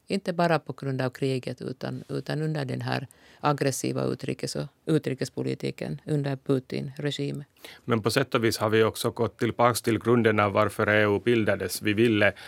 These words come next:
Speaker 2: eh, försvara fred i Europa. Det var först och
Speaker 1: Mm.
Speaker 2: främst mellan oss, men nu är det en, också en möjlighet att i E U:s gemenskap, att vi håller ihop,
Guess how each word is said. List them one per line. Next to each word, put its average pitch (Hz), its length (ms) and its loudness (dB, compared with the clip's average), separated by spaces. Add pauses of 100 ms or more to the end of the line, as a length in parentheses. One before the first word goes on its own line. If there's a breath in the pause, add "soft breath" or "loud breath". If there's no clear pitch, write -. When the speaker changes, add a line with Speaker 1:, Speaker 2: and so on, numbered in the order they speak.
(200 loud breath)
Speaker 2:
eh, 95 240 2
försvara 101 460 4
fred 101 340 2
i 92 60 0
Europa. 92 580 -6
Det 107 120 2
var 101 100 4
först 131 300 2
och 107 60 -2
Speaker 1:
Mm. 95 80 -2
Speaker 2:
främst 101 300 0
mellan 110 380 4
oss, - 360 0 (220 loud breath)
men 110 200 2
nu 117 180 6
är 104 220 4
det 104 160 2
en, 104 80 0
också 104 240 -2
en 104 100 0
möjlighet 101 480 2
att 98 120 -6
i 104 100 4
E 110 80 4 (100)
U:s 104 440 0
gemenskap, 101 560 -2
att 98 140 -6
vi 107 80 2
håller 101 320 2
ihop, 98 440 0